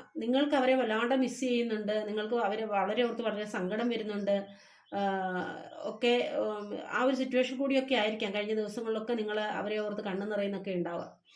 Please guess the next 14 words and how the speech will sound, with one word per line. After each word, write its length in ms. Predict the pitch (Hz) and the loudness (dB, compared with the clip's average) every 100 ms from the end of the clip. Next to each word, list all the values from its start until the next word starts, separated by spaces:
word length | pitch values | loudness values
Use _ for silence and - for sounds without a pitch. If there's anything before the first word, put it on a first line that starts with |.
| - - - _ - | -20 -20 -20 _ -6
ആ, 60 | 92 92 92 95 92 - - _ 196 | -2 -2 -4 -6 -8 -10 -14 _ -10
അപ്പം 380 | 190 226 240 - | -4 -2 -2 -2
തീർച്ചയായിട്ടും 460 | 220 214 240 247 277 | -4 0 0 2 2
നിങ്ങൾ 200 | 247 240 | 2 2
പ്രത്യേകം 360 | 220 220 233 | 0 0 2
ശ്രദ്ധിക്കുക. 420 | 247 226 214 214 247 | 2 0 -2 -2 -2
നിങ്ങൾ 320 | 294 254 254 | 0 0 0
അങ്ങനെയുള്ള 540 | 262 262 285 285 269 | 0 0 4 4 6
ആൾക്കാർക്ക് 400 | 247 240 240 240 | 4 4 2 2
വേണ്ടിയിട്ടുള്ള 460 | 247 240 240 226 233 | 4 4 2 0 0
റീഡിംഗ് 340 | 220 220 220 | 0 0 0
ആണെന്ന് 220 | 208 202 | 0 0
മനസ്സിലാക്കുക 540 | 208 196 - 190 160 220 | 0 -2 -2 -2 0 2
കേട്ടോ. 340 | 294 190 - | 4 2 -2